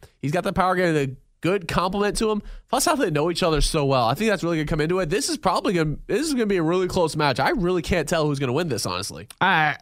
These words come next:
Speaker 2: <sighs> you know what? I almost feel like it would probably be a Phoenix win, only because, you know, Rey's, he's obviously in the heel role right now in, in the tag team, the Lucha Brothers, but he's been,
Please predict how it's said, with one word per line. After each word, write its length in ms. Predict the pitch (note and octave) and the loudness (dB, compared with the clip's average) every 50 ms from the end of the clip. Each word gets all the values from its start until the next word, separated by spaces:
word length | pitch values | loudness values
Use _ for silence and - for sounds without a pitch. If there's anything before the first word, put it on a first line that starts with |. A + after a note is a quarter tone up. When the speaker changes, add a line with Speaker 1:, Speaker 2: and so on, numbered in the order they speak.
| _ _ _ - | _ _ _ -8
Speaker 2:
<sighs> 500 | C#3 B2+ A2+ A2+ A2 - - - - - - - - A#2 - - | -6 -4 -4 -4 -4 -4 -6 -6 -8 -10 -14 -10 -10 -10 -8 -4
you 120 | - G3 | -2 0
know 120 | G3+ A#3+ B3+ | 2 4 4
what? 160 | C4 B3+ G#3 | 4 4 2
I 40 | G3+ | 2
almost 280 | A3 A#3+ B3 A3 - | 2 2 2 0 2
feel 140 | - A3+ G#3 | 2 2 4
like 240 | F#3+ F#3 F3+ D#3 - | 4 4 2 2 0
it 20 | D3+ | -2
would 140 | C3+ C3+ - | -2 0 0
probably 220 | - E3+ F3 E3+ | 2 2 2 2
be 100 | C#3+ C#3+ C3+ | 2 0 0
a 60 | A2+ | -2
Phoenix 460 | - - D3 D#3 D#3 D3+ C#3 - - | -2 -2 0 2 2 2 0 0 0
win, 180 | D3+ D#3 D#3 - - | 0 0 0 2 2
only 240 | D#3 F#3+ A#3 C4 C4 | 2 2 4 2 2
because, 560 | G3 F#3+ - - F3 F3 E3+ E3+ D#3 - - - - - - _ _ _ _ | 0 0 0 2 2 2 2 2 0 -2 -6 -10 -18 -20 -20 _ _ _ _
you 80 | - E3+ | 0 0
know, 60 | D#3+ | 2
Rey's, 520 | D#3 D3+ E3+ F#3+ G#3 A3 F3 - - - - _ _ _ _ _ _ _ _ - C3+ - | 2 2 2 2 2 2 0 -2 -4 -6 -10 _ _ _ _ _ _ _ _ -10 -6 -2
he's 300 | D#3+ D#3+ F#3 F#3 D#3 G3+ | 0 0 2 2 2 2
obviously 340 | G3 G#3 G#3+ A3 G#3 A3 | 2 2 2 0 0 0
in 60 | G3+ E3+ | 0 2
the 60 | D3 | 2
heel 280 | C3 D3 E3 F3 D#3+ | 2 2 2 2 2
role 240 | C#3+ D3 D3 C#3+ C3+ | 2 2 2 2 2
right 180 | B2+ B2 A#2 A#2 | 2 2 2 2
now 440 | A#2+ A#2+ A#2 A2+ A2 G#2+ G#2+ G#2 D2 | 2 2 2 2 0 0 -2 -4 -4
in, 160 | B2+ C3+ C3 | -4 -4 -2
in 180 | G#2 C3+ C#3 C3+ | -2 -2 0 0
the 80 | C3+ | 0
tag 280 | B2+ - C#3 B2 A2+ F#2 | 0 0 0 0 -2 -2
team, 180 | - B2+ A#2+ A2+ | -2 -2 -2 0
the 80 | G#2 A2+ | 0 0
Lucha 220 | B2 B2 - A2+ | -2 -2 -2 -2
Brothers, 280 | - A#2 A2 A2 A2 G2 | -2 -2 -2 -2 -2 -2
but 180 | - C#3+ C#3 - | -2 -2 -2 -2
he's 180 | B2+ F3+ E3+ | -4 -6 -6
been, 360 | - - A#3 A#3 A#3 G#3+ F#3 | -2 -2 0 0 2 0 -2